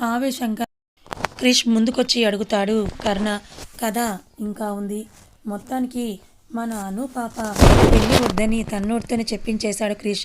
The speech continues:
మరి కర్ణ నుంచి పూర్తిగా విముక్తి చేస్తాడా క్రిష్ అనుని? మరి ఆ తర్వాత ఏం జరగబోతోంది? అను క్రిష్ని మధ్య బంధం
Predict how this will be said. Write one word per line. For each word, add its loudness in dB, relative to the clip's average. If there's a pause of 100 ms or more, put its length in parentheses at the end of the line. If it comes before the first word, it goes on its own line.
(360)
మరి 0 (440)
కర్ణ 0
నుంచి 0 (440)
పూర్తిగా -2
విముక్తి -4
చేస్తాడా -4
క్రిష్ -4
అనుని? -2 (500)
మరి 0
ఆ 0
తర్వాత -2
ఏం -2
జరగబోతోంది? -4 (220)
అను -2 (480)
క్రిష్ని -2 (720)
మధ్య -2
బంధం -2